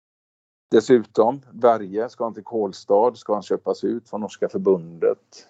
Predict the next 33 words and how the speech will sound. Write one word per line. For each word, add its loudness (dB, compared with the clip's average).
Jag -4
har 0
väl -2
legat 0
och, -4
och, -4
och -4
skavt 2
ett 0
tag 2
och 0
ligger -4
och -8
skaver. 2
Berg-, 2
eller 2
Sagosen 0
vill -8
till -10
Kolstad. 2
Blir 0
han 0
utköpt -4
för -4
kontraktet? -6
Det 0
är 4
en 0
del 6
saker 0
som -8
ligger 2
också 0